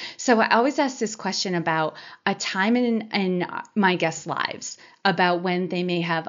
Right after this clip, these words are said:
undervalued themselves or played small, held themselves back. And sometimes they're not aware of it at the time. It's in retrospect. They look back and go, "Wow,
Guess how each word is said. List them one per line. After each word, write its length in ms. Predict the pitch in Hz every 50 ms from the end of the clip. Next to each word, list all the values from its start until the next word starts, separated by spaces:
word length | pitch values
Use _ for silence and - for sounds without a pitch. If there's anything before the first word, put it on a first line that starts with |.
| - -
undervalued 680 | 220 226 214 220 202 202 185 185 185 190 190 180 170
themselves 760 | 185 175 175 175 175 - 170 165 165 165 165 165 170 160 -
or 60 | -
played 540 | - - - - - 220 220 233 233 220 220
small, 440 | - - - 208 180 180 175 175 170
held 380 | 165 - - 220 233 220 202
themselves 680 | - 240 233 220 220 - - 185 175 175 175 165 165 -
back. 640 | 165 - - 180 170 156 151 - 156 156 - - - - - - - - - - - _ _
And 460 | 220 214 214 214 202 196 196 196 190
sometimes 540 | - - 233 262 254 285 330 370 349 330 -
they're 140 | 240 220 208
not 240 | 196 185 185 185
aware 340 | 185 175 165 170 165 170 175
of 100 | 185 180
it 100 | 202 180
at 160 | 185 175 175
the 60 | 175 165
time. 300 | - 175 156 156 160 165
It's 140 | 160 -
in 160 | 156 151 147 160
retrospect. 760 | 180 202 220 220 - 208 196 190 - - 180 175 175 170 -
They 120 | 175 156
look 280 | 156 147 - - - _
back 360 | 196 185 185 175 175 175 175
and 140 | 175 175 165
go, 320 | 165 165 160 156 156 156 -
"Wow, 520 | - 190 185 180 170 160 151 143 139 147